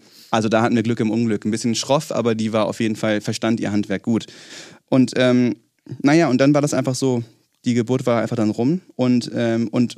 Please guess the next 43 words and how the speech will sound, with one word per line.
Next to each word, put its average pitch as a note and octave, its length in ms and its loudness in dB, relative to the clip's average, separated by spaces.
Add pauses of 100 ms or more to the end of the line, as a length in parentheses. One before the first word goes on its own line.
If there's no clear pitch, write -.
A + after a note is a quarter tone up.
(140)
wir A#2 200 0
waren A2+ 180 2
erstmal A2+ 300 0
die A2+ 60 0
ersten A#2 320 -2
acht A2 200 -6
Wochen A2 260 0
im, G#2 320 2
im, G2+ 320 0
äh, G2 400 -2 (600)
Überlebensmodus B2 1000 2 (420)
und A#2 300 0 (220)
so - 160 -2
nach A2+ 140 2
ein A2+ 80 -2
paar - 220 -6
Tagen C#3 520 0 (320)
habe B2 220 0
ich A#2 80 -4
mal A#2+ 120 2
abends A#2+ 360 -2
gesagt, A2 500 -2 (840)
„Oh A2+ 140 -4
Gott, G#2+ 240 -8
mir A2 100 -2
wird G#2+ 120 -4
richtig A2+ 280 -6
schlecht, A2+ 300 -6
wenn G#2 60 -2
ich G#2 80 -2
an G#2 60 0
die G2+ 60 0
Nacht G2 280 -4
denk.“ E2+ 240 -6 (580)
Weil G#2+ 200 4 (140)
unsere G#2 560 0
Tochter A#2+ 420 -4
halt - 160 -4
einfach A#2+ 260 -4
irgendwie A#2 340 -4
immer B2 320 0
wach - 220 -10
war. F#2 180 -6